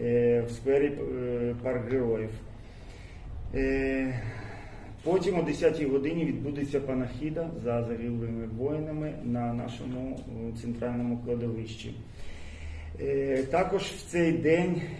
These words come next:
е, відкривається чемпіонат Кам'янця-Подільського з українського рукопашу «Спорт», присвячений до Дня українського козацтва. Відбудеться він за адресою Дрейхмари, сорок два, це гуртожиток четвертий нашого університету імені Агієнка.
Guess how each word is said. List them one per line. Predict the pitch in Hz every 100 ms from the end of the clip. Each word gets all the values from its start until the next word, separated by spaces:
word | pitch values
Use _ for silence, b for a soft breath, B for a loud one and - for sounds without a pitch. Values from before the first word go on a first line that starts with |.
| 139
е, | 139
відкривається | 135 - 139 156 165 147
чемпіонат | - 123 135 131 147 156 -
Кам'янця-Подільського | 143 143 135 131 123 127 151 - 147
з | 113
українського | 117 135 131 151 - - 143 131
рукопашу | 131 127 120 139 143 139 139
«Спорт», | - - - 139 139 127 - -
присвячений | 117 113 135 135 135 131 135 131
до | 107 120 123
Дня | 117 123
українського | 120 120 123 127 - 123
козацтва. | 120 120 117 113 107 - 117 113 113
Відбудеться | 120 151 165 - 131
він | 120 135 131 135
за | 127 123
адресою | 120 131 120 120
Дрейхмари, | 117 123 117 120 120 120 117
сорок | 120 120 117
два, | 117 160 170 -
це | 135 143 - -
гуртожиток | 110 113 123 143 135
четвертий | - 117 123 123 120
нашого | 117 117 - - B B -
університету | 117 113 117 - 127 -
імені | 120 117 120 117
Агієнка. | 117 120 117 107 107 113